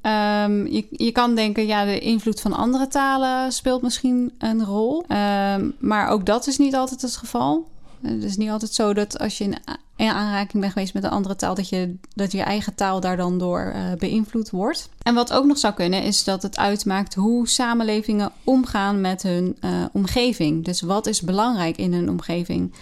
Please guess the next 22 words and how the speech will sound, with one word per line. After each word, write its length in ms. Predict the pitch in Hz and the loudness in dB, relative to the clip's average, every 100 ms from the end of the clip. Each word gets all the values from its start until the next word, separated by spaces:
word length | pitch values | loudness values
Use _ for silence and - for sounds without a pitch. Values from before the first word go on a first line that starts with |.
| - - | -14 -4
En 80 | |
dat 120 | 208 208 | -4 -2
voorbeeld 240 | 208 202 | -2 -2
wat 140 | 202 196 | -4 -6
je 80 | |
eerder 300 | - 208 208 | -2 -2 -2
zei, 380 | 190 180 196 226 - | -2 -2 -2 -4 -4
eh, 360 | 180 180 175 185 - - - - - - - - | -2 0 -2 -4 -10 -20 -18 -18 -16 -16 -18 -12
ehm, 520 | - 196 185 180 180 | -6 -4 -2 0 -2
als 340 | - - 202 - | -2 0 0 0
een 280 | 208 196 196 | 0 0 0
samenleving 580 | 214 202 196 196 208 202 | 0 2 2 2 2 2
heel 120 | 202 | 2
erg 220 | 202 - | 0 -2
afhankelijk 520 | 190 202 208 233 214 | -2 2 2 0 -2
is 180 | 202 - | -2 -2
van, 320 | 190 185 190 | -4 -2 -2
eh, 60 | 180 | -2
het 260 | 180 190 - | -2 -2 0
eten 280 | - 220 196 | 0 0 -2
van 200 | 202 180 | -2 -2
vruchten 600 | 226 262 - 190 233 | 0 0 0 -2 -2